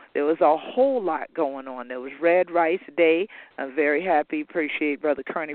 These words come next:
for inviting me to speak. Got to see Jonathan Green there. We had a very good time. Doctor Jessica Berry, you know, folks that I know have been out here. And Elder Colleytown was in the building. And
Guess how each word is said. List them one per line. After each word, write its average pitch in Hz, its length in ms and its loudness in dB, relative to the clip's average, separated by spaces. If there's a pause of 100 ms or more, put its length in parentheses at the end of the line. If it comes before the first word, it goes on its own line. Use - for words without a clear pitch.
for 135 100 2
inviting 151 400 0
me 151 240 -8
to 143 100 -10 (120)
speak. 196 360 -6 (320)
Got 143 180 2
to 143 180 -8
see 139 160 -2
Jonathan 139 520 -2
Green 175 480 -6
there. 151 400 2 (260)
We 151 140 -2
had 139 140 0
a 127 100 -12
very 156 260 4
good 143 280 -4
time. 147 380 -4
Doctor 131 280 -2 (100)
Jessica 139 380 -4 (100)
Berry, 147 460 4 (240)
you 151 80 -8
know, 139 120 -2 (100)
folks 165 220 2
that 139 100 -4
I 143 120 2
know 143 220 -2
have 160 240 -6
been 165 200 2
out 151 220 4
here. - 220 -2 (260)
And 131 100 -2
Elder 139 220 0
Colleytown 147 680 0
was 127 100 -4 (160)
in 143 360 -8
the 135 80 -20 (200)
building. 147 340 -4 (480)
And 151 200 -4